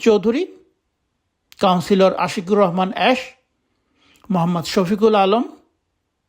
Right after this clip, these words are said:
ডক্টর রফিকুল ইসলাম প্রমুখ। বাংলাদেশ লেডিস ক্লাব অস্ট্রেলিয়া, Families of Bangladeshi Community সিডনি, জন্মভূমি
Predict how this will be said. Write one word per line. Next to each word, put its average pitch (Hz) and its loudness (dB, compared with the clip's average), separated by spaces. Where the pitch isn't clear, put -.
ডক্টর 185 2
রফিকুল 202 -2
ইসলাম 247 -2
প্রমুখ। 143 -10
বাংলাদেশ 247 0
লেডিস 214 0
ক্লাব 214 2
অস্ট্রেলিয়া, 165 -4
Families 277 2
of 202 0
Bangladeshi 185 -4
Community 180 -6
সিডনি, 202 -4
জন্মভূমি 196 2